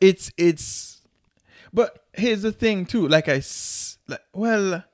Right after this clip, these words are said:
I'm not sure how it works. I, re-, if, if you're not married and you, and you break up, whatever,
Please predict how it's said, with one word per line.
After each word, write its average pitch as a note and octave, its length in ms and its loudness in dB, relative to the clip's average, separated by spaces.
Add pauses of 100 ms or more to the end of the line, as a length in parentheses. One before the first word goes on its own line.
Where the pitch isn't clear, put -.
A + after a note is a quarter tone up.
(840)
I'm A3+ 120 0
not A#3 180 0
sure A3 180 2
how G#3 160 2
it F#3+ 80 0
works. F3+ 420 2
I, F3 100 6
re-, F3+ 260 2 (200)
if, F3 300 0
if A3 240 0
you're C4+ 100 2
not G3+ 300 -2
married A2+ 560 -2 (720)
and D3 240 0
you, C3 760 -2 (720)
and D3 200 0
you C#3+ 100 0
break C3+ 360 0
up, G2 180 -4
whatever, G#2 440 -4